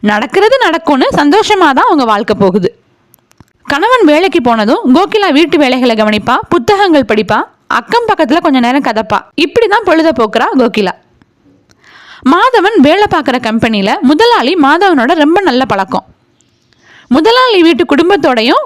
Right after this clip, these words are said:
மாதவனுக்கு நல்ல பழக்கம் இருக்கு. ஒரு நாள் முதலாளி ஒரு ஃபங்க்ஷன்னு வீட்டுக்கு கூப்பிடுறாரு. மாதவனும் போறான். அங்க முதலாளியோட கடைசி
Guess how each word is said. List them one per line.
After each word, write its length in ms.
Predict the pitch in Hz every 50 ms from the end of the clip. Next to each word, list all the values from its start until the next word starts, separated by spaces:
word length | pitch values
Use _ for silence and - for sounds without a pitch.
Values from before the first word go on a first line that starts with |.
| - 240
மாதவனுக்கு 500 | 269 285 339 392 403 359 285 247 226 403
நல்ல 260 | 427 277 240 277 339
பழக்கம் 380 | 370 - 240 226 214 - 202 196
இருக்கு. 300 | 190 185 165 - - - _ _ _ _ _ _ _ _ _ _ _ _ _ _ _ _ _ _ _ _ _ _ _ _ _ _ _ _ _ _ _ - - - - - - - - - - - - - -
ஒரு 180 | 359 370 381
நாள் 200 | 330 302 302 453
முதலாளி 600 | 415 294 320 330 440 480 480 415 294 240 294 415 -
ஒரு 200 | - 349 359 -
ஃபங்க்ஷன்னு 500 | - 302 339 480 466 - 453 302 269 370
வீட்டுக்கு 440 | 392 403 415 415 381 254 240 - 254
கூப்பிடுறாரு. 440 | 240 180 - 214 202 202 196 196 - - - - -
மாதவனும் 580 | 226 233 302 330 392 392 392 320 254 262 330 339
போறான். 340 | - 254 220 202 185 - - _ _ _ _ _ _ _ _ _ _ _ _ _ _ _ _ _ _ _ - -
அங்க 220 | - 269 349 359 370
முதலாளியோட 840 | 330 349 349 440 494 554 571 523 466 381 294 233 208 202 254 339 -
கடைசி 400 | 311 320 403 494 466 - 539